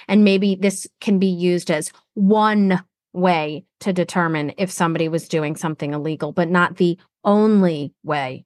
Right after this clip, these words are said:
if they were doing something illegal. And s-,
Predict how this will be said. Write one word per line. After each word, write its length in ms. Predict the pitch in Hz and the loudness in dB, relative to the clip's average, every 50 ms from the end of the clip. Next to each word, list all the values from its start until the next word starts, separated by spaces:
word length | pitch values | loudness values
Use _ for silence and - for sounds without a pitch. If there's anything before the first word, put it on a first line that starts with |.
| _ _ - | _ _ -2
if 160 | 202 190 190 | -2 0 0
they 140 | - 175 165 | 0 0 0
were 120 | 151 160 | 0 -2
doing 300 | 151 156 147 135 139 147 | -4 -4 -6 -6 -6 -6
something 400 | - - 147 147 147 147 139 135 - | -4 -4 -4 -2 -2 -4 -6 -6 -4
illegal. 520 | 160 156 147 147 143 147 147 143 139 190 - - - - - - - _ | -6 -4 -4 -4 -6 -6 -6 -8 -8 -8 -12 -16 -20 -20 -20 -20 -14 _
And 220 | - 254 254 269 247 | 0 2 2 2 2
s-, 220 | - - - - | 0 -6 -12 -12